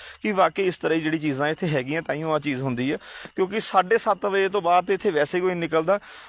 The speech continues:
ਹਾਂ, ਕਈ ਵਾਰੀ ਪੈਟਰੋਲ ਪੰਪ ਜੇ ਸਾਡਾ ਜ਼ਰੂਰੀ ਹੋਵੇ, ਲੋਕੀ ਜਿਹੜੇ ਆਉਂਦੇ ਆ ਤੇ ਅਸੀਂ ਨੌ, ਸਾਢੇ ਨੌ ਜਾਂ ਦਸ ਵਜੇ ਤੱਕ, ਜਿਸ ਤਰ੍ਹਾਂ ਤੁਸੀਂ ਦੇਖਿਆ ਕਿ ਪੰਪ ਤੇਲ ਪਾਉਂਦੇ, ਉਸ ਤੋਂ ਬਾਅਦ ਬਿਲਕੁਲ ਵੀ ਕੋਈ ਬਾਹਰ ਨਹੀਂ ਨਿਕਲਦਾ, ਚਾਹੇ ਇੱਥੇ ਜੋ ਮਰਜ਼ੀ ਹੋ ਜੇ। ਤਸਵੀਰਾਂ ਤੁਹਾਨੂੰ ਦਿਖਾ ਦਿੰਦੇ ਹਾਂ ਕਿ ਬਿਲਕੁਲ ਲਾਈਟ ਥੱਲੇ ਕਰਾਂ ਤੇ ਤੁਹਾਨੂੰ ਨਜ਼ਰ ਹੀ ਨਹੀਂ ਆਉਣਾ ਕੁਛ ਵੀ।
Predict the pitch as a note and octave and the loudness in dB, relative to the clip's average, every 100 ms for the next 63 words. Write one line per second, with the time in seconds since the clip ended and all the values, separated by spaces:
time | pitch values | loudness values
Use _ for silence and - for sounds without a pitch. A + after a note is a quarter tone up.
0 | - A3 D3+ - - F#3+ F#3+ G3 F#3+ F#3+ | -2 0 0 -6 -4 -2 0 0 0 -4
1 | D#3+ D#3+ D#3+ D#3+ D#3 D#3 D#3 D#3+ B2+ C3 | -2 -2 0 -2 -2 -2 2 2 4 2
2 | C3 - D3+ C3 C3+ B2+ D3+ C#3+ C3+ C#3+ | 0 -6 -4 0 0 0 0 0 0 0
3 | C3 C#3+ C3+ C#3 B2+ A#2 C3 C#3 D#3 D3 | 0 0 -2 0 -2 -2 0 0 0 -2
4 | C#3 B2+ B2+ C3+ C3+ C3 C3 B2+ A2+ C3+ | -2 -2 0 -2 0 -2 0 0 0 -2
5 | C3+ C3 B2+ B2 C3 C3 B2+ C3+ C3+ C3+ | -2 -4 -6 -6 -6 -4 -4 -4 -4 -2
6 | B2+ A#2 _ _ C#3+ B2+ B2+ B2+ C#3+ C#3 | -4 -6 _ _ -4 -2 -2 -2 -2 -4
7 | C#3 C3+ D3 - - - C#3 D3+ D#3+ D#3+ | 0 0 -2 -10 -18 -8 -4 0 0 0
8 | D#3 D3 C3 C3 C#3 C3 C3+ C#3+ C3 C#3+ | 0 2 2 2 0 -2 -2 -2 -2 -2
9 | C#3+ C3 C3+ B2 C3 C3 G#2+ - - - | -2 -4 -4 -4 -2 -2 -4 -10 -14 -10
10 | - D#3+ D3+ D#3 E3+ E3 D#3 D3 D#3+ D#3+ | -4 -2 0 0 0 0 -2 2 2 2
11 | E3+ E3+ E3 D3 E3 D#3+ C#3 D3 D#3 D#3 | -2 -4 -2 0 0 2 2 2 0 0
12 | D3 D3+ E3 E3+ D3+ C#3+ B2+ D3+ E3+ D3+ | 0 -2 0 0 0 0 2 0 0 -2
13 | A#2+ A2+ C3 | -2 -4 -6